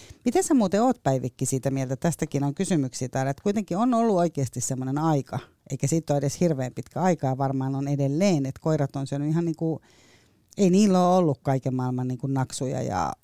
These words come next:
vaatteita ja, tiedätkö, koiran jäätelöitä esimerkiksi, tai, <laughs>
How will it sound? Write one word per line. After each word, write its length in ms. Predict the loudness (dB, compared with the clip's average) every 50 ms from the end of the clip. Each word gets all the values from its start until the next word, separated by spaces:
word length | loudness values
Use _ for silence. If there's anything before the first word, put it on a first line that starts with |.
| _ -8 -4
vaatteita 600 | 0 0 0 0 -2 -2 -2 -2 0 0 -2 -2 -2
ja, 400 | -2 -2 -4 -4 -4 -4 -4 -6 -10 -18 _ -6
tiedätkö, 280 | -4 -4 -2 -2 -2 -2
koiran 440 | 0 0 0 2 0 0 0 2
jäätelöitä 840 | 2 4 4 4 4 2 0 -2 -4 -6 -6 -6 -6 -8 -6 -6 -4
esimerkiksi, 720 | -4 -2 -2 -4 -4 -2 -2 -2 -2 0 -2 -2 0 0 0
tai, 100 | 2 2 4 4 4 2
<laughs> 120 | 2 2